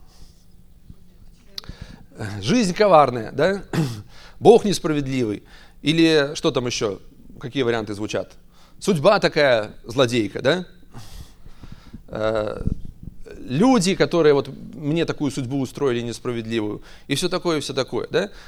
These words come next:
Вот это самое, вот эти вот, ну, плачи, вопли и претензии, они звучат постоянно, потому что люди оспаривают эти вот плоды своей жизни.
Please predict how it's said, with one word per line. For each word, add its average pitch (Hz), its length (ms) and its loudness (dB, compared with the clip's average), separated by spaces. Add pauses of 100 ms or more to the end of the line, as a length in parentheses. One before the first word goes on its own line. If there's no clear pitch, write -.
(120)
Вот 143 200 -4
это 135 260 -2
самое, 117 300 -2
вот 120 220 -6
эти 175 160 -2
вот, 175 220 -4
ну, 170 140 -2
плачи, 214 400 -2
вопли 165 420 2
и 139 460 -2
претензии, 156 640 0
они 165 240 0
звучат 190 340 0
постоянно, 175 540 2
потому 143 280 -2
что 165 140 -4
люди 185 180 -2
оспаривают 147 640 2
эти 104 160 -6
вот 107 180 -4
плоды 135 280 0
своей 110 260 -4
жизни. 95 360 -8